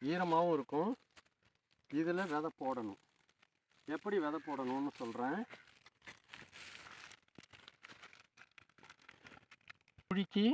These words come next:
ஒரு இரண்டு விதை போட்டா போதுமானது.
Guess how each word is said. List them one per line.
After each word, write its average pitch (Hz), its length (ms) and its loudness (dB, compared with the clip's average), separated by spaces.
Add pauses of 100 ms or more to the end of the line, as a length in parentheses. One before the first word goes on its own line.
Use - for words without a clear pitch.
(1120)
ஒரு 143 100 4 (120)
இரண்டு 175 340 0
விதை 170 260 0
போட்டா 165 180 -2 (120)
போதுமானது. 139 580 0